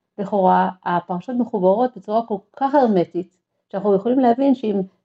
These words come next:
פרו וישוצו וירבו, לא בדיוק המילים האלה, כן? ו-, וויגש כתוב, אה, "ויאחזו בה ויפרו וירבו מאוד",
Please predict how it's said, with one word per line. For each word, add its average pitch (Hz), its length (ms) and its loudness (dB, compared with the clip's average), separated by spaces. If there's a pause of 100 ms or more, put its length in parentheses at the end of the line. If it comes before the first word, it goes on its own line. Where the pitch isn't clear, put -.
(140)
פרו 233 500 2
וישוצו 240 560 -4
וירבו, 214 380 4
לא 208 80 0
בדיוק 202 200 0
המילים 208 240 2
האלה, 214 160 4
כן? 220 320 -2 (120)
ו-, 175 500 0
וויגש 180 360 -2
כתוב, 196 400 -6
אה, 185 220 2 (880)
"ויאחזו 185 460 2
בה 233 180 4
ויפרו 185 440 0
וירבו 196 300 2
מאוד", 190 400 4